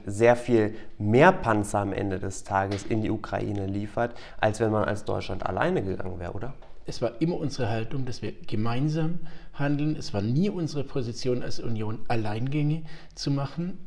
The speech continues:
Speaker 2: Aber wir nehmen wahr, dass es ja gerade Bereitschaft und Erwartung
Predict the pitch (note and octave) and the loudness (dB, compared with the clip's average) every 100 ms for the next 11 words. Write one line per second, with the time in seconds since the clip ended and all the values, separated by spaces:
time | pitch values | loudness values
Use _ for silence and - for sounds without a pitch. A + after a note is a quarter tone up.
0 | - - B2 B2+ A#2+ A#2 A#2+ A2 G#2+ E3 | 4 8 12 12 12 12 12 12 12 10
1 | F3+ - D#3+ - - C#3+ A#2+ C3 - B2 | 8 4 2 2 0 -2 -2 -2 0 0
2 | G#2 A2+ C#3 - F3 - - D3+ - C#3 | 0 -2 -2 0 0 -2 -6 -6 -4 -2
3 | B2 A#2+ A#2+ D3 G#2 | 0 -2 -2 -2 -2